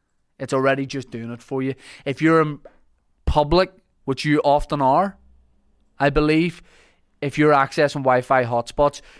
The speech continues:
you should be doing that securely, and that's what NordVPN does. Windows, Mac, I O S, Android, Linux, Napster,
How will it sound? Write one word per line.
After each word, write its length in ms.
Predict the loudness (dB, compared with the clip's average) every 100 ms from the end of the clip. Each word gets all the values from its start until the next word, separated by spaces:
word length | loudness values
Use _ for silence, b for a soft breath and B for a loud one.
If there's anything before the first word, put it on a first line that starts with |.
| B
you 80 | -12
should 180 | -6 -4
be 120 | -4
doing 180 | -4 -6
that 160 | -8
securely, 440 | -10 -10 -6 -4 -4
and 120 | -4
that's 160 | -8 -10
what 100 | -10
NordVPN 760 | -10 -8 -10 -10 -12 -12 -12
does. 360 | -10 -10 -12 -18 b b b _
Windows, 640 | -10 -4 -2 0 0 0 -2
Mac, 380 | 0 2 0 -4
I 200 | 0 2
O 120 | 2
S, 240 | 2 0 -2
Android, 560 | -4 -4 -4 -4 -4 -4
Linux, 540 | -4 -2 -4 -6 -10
Napster, 640 | -6 -4 -4 -6 -2 -2